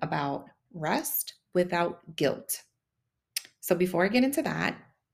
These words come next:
again, I'd like to remind everybody to please leave a review on Apple or Spotify. And at the end of every month, I'm gonna do a drawing from anybody who's left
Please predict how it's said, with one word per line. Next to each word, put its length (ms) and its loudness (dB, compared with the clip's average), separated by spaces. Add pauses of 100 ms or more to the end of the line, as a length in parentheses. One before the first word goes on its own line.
again, 340 -2
I'd 140 2
like 180 -4
to 140 -4
remind 460 -2
everybody 760 0 (360)
to 500 2
please 440 -2
leave 440 -2
a 320 -2
review 840 -2 (580)
on 500 0
Apple 400 0
or 80 2
Spotify. 1200 -2 (140)
And 260 -2
at 140 -6
the 200 -4
end 380 -2
of 220 -4
every 260 4
month, 480 6
I'm 140 -2
gonna 500 -4
do 300 -2
a 140 -2
drawing 760 2 (380)
from 180 0
anybody 460 0
who's 320 -2
left 420 -2